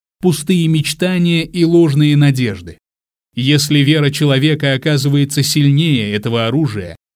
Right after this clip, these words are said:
человек побеждает шайтана. В противном же случае шайтан одолевает его, а сила и могущество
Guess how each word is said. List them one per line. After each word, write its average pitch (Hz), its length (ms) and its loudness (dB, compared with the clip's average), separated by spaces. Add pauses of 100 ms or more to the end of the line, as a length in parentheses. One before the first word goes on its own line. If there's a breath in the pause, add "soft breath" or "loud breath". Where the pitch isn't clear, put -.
(120)
человек 170 500 2
побеждает 143 640 0
шайтана. 101 680 -8 (420)
В - 160 -18
противном 175 640 0
же 160 120 2
случае 156 760 0
шайтан 170 680 -2
одолевает 143 760 0
его, 90 320 -10 (400)
а 139 120 -2
сила 160 360 0
и 135 120 2
могущество 143 880 -2